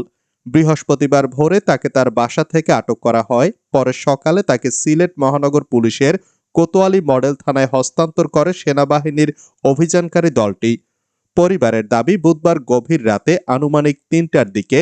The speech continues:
সিলেট জেলা বিএনপির যুগ্ম সম্পাদক আনোয়ার হোসেন মানিকের বাসায় অভিযান চালিয়ে তাকে আটক করে নিয়ে যায় সেনা সদস্যরা। মানিককে আটকের তথ্য নিশ্চিত করেছেন সিলেট মহানগর পুলিশের অতিরিক্ত উপকমিশনার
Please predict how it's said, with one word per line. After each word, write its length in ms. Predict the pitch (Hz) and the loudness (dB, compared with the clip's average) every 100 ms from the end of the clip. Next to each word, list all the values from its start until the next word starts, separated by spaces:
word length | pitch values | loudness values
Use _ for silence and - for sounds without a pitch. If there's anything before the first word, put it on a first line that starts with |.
| 190 _ _ | 0 _ _
সিলেট 420 | - 185 180 190 160 | -4 0 2 2 0
জেলা 260 | 143 143 139 | 0 2 2
বিএনপির 440 | 131 131 135 131 | 2 0 -2 -2
যুগ্ম 240 | 120 107 110 | 0 -2 -2
সম্পাদক 520 | - 120 110 120 175 - - | -2 -2 -2 0 0 -2 -4
আনোয়ার 340 | 139 165 165 | -2 0 2
হোসেন 320 | 165 - 170 160 117 | 0 0 -2 -2 -4
মানিকের 400 | 120 120 120 120 107 | -2 -2 -2 -2 0
বাসায় 400 | 107 - 156 170 131 | -2 0 -2 0 -2
অভিযান 440 | 123 160 170 127 - | 0 0 0 -2 0
চালিয়ে 360 | 110 110 113 180 - _ _ | -2 0 0 0 -2 _ _
তাকে 220 | 139 127 135 | -2 0 0
আটক 280 | 117 175 165 | -2 -4 -2
করে 200 | 170 160 | 0 2
নিয়ে 220 | 131 135 123 | 2 0 2
যায় 180 | 135 127 - | 2 0 -4
সেনা 340 | - 175 127 101 | -6 -2 -2 -2
সদস্যরা। 540 | 107 104 101 - 110 120 - _ _ _ - | -2 -2 -4 -2 0 -2 -6 _ _ _ -4
মানিককে 480 | 127 143 175 190 214 | 0 0 -2 -2 0
আটকের 440 | 151 170 160 170 - | 0 -2 0 -2 0
তথ্য 240 | 170 170 - 202 | 0 0 -2 0
নিশ্চিত 360 | 147 - 151 - | 0 -2 -4 0
করেছেন 420 | 143 139 - 156 | 0 0 -2 -4
সিলেট 400 | 156 - 160 180 175 | -2 0 2 0 0
মহানগর 460 | 139 143 143 147 143 | -4 -2 -2 0 0
পুলিশের 400 | 139 131 - 135 - | 0 0 0 -2 0
অতিরিক্ত 460 | 135 - 180 180 185 - | -2 0 0 0 -2 0
উপকমিশনার 880 | 147 147 180 147 117 113 123 117 160 | 0 0 0 0 -2 -2 0 0 0